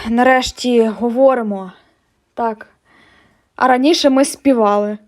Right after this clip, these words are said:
<laughs> Сьогодні ми поговоримо про одиничок, перший енеатип.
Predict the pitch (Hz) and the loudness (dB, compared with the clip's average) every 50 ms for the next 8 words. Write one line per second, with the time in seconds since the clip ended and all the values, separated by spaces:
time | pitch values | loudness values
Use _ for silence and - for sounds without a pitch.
0 | _ _ - 294 339 - - 262 - - 339 320 320 349 330 320 330 349 453 480 | _ _ -4 -4 -4 -2 -4 -6 0 2 2 2 2 2 0 0 -2 -8 -14 -14
1 | 453 440 415 392 392 370 339 320 - - - 269 269 277 269 277 269 262 254 269 | -14 -16 -16 -16 -16 -16 -16 -16 -16 -10 -4 0 0 0 0 0 -4 -4 -4 -4
2 | 269 262 262 233 240 254 254 254 247 240 233 226 220 - 240 233 226 226 226 214 | -4 -4 -4 -4 -4 -4 -4 -4 -4 -6 -6 -6 -6 -4 -4 -2 0 0 0 -2
3 | 220 - - - - - - - - - - _ _ - 262 285 262 247 269 254 | -4 -10 -20 -20 -20 -20 -20 -20 -20 -20 -20 _ _ 2 2 2 4 2 0 0
4 | 240 254 277 285 - - 370 339 - - - - - - - - - _ _ - | 0 -2 -2 -2 -2 -2 -4 -4 -6 -10 -12 -10 -10 -10 -10 -12 -16 _ _ 0
5 | 285 285 285 277 - - - 285 269 262 - - - - 240 247 247 240 220 220 | 0 0 0 -2 -8 -10 -8 -8 -8 -10 -12 -10 -6 -4 -4 -2 -2 -2 -4 -6
6 | 220 _ - 269 240 - - | -4 _ 0 0 0 -2 -6